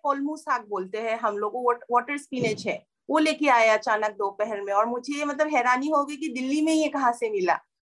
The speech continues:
बोलते एक छोटा सा मार्केट है जो मतलब basically बंगाली लोग बहुत है वहाँ पे, और असम के मेनलैंड खाने और बंगाली खाने में बहुत सिमिलरिटीज है, काफी हद तक सिमिलरिटीज है। तो खाना देख के मैं इतना खुश हो गई। अब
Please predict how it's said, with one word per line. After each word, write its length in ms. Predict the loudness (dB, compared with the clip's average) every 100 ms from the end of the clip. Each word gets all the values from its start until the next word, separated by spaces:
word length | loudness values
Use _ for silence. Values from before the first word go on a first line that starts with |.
| _
बोलते 220 | -6 -4
एक 120 | -6 -2
छोटा 280 | -2 0
सा 140 | 0 4
मार्केट 440 | 6 4 0 -8 -8
है 100 | -6
जो 240 | -2 0
मतलब 340 | 0 0 -4 -6 -4
basically 580 | -4 -2 0 2 4 2
बंगाली 580 | 6 6 8 6 6 4
लोग 420 | 4 4 2 0 _ 0
बहुत 320 | 2 2 2
है 60 |
वहाँ 300 | -2 2 0 -2
पे, 180 | -8 _ _ -2
और 100 | 0
असम 380 | 0 0 0 0
के 140 | -4
मेनलैंड 500 | -4 -4 -4 -4 -4
खाने 340 | -4 -4 -2 -2
और 100 | -2
बंगाली 440 | -2 0 0 -2
खाने 340 | -6 -4 -4
में 180 | -4 -2
बहुत 300 | 0 0 0
सिमिलरिटीज 680 | -4 -2 0 0 0 -4 -4
है, 60 | 0
काफी 320 | 0 -2 -2
हद 140 | -4 -4
तक 100 | -10
सिमिलरिटीज 680 | -2 0 2 0 -2 0 0
है। 80 | 0 -4 _ _ _ _
तो 140 | 2
खाना 420 | 2 4 4 6 2
देख 240 | 0 -6
के 100 | -4
मैं 120 | -2 -2
इतना 220 | 0 0
खुश 340 | 2 -6 0
हो 120 | 0 0
गई। 240 | -2 -4
अब 180 | -4